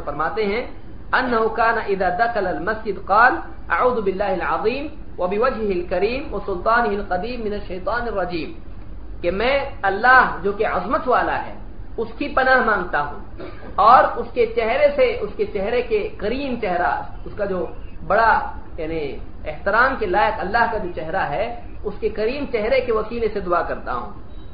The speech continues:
اور اس کی قدیم سلطنت کے وسیلے سے دعا کرتا ہوں، من الشیطان الرجیم، اس شیطان سے جو کہ رجیم ہے، یعنی اس کے شر سے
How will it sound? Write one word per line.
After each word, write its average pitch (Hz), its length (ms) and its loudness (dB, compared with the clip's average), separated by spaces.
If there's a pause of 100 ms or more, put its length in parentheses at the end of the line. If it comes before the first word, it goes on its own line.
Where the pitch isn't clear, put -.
اور 262 320 8 (160)
اس 220 200 -4
کی 240 100 -2
قدیم 277 440 -2 (100)
سلطنت 262 480 0
کے 254 80 2
وسیلے 240 420 2
سے 208 60 -2
دعا 185 300 0
کرتا 139 260 -4
ہوں، 160 240 -4 (420)
من 214 180 -2
الشیطان 208 580 0
الرجیم، 180 720 -2 (460)
اس 220 180 2
شیطان 214 560 2
سے 233 160 6
جو 208 140 2
کہ 214 240 0 (280)
رجیم 147 440 -4
ہے، 117 260 -8 (460)
یعنی 165 120 -6
اس 180 140 -6
کے 180 160 -4
شر 185 180 -4
سے 190 80 -4